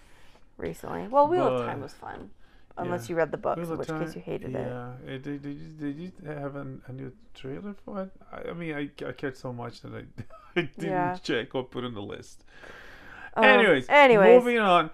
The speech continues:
Speaker 1: Yeah.
Speaker 2: from the, the, the controversies and messes of the strike.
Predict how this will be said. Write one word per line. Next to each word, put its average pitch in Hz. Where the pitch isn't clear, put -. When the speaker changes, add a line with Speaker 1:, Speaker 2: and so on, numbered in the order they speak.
Speaker 1:
Yeah. 226
Speaker 2:
from 196
the, 190
the, 175
the 170
controversies 190
and 160
messes 170
of 156
the 139
strike. -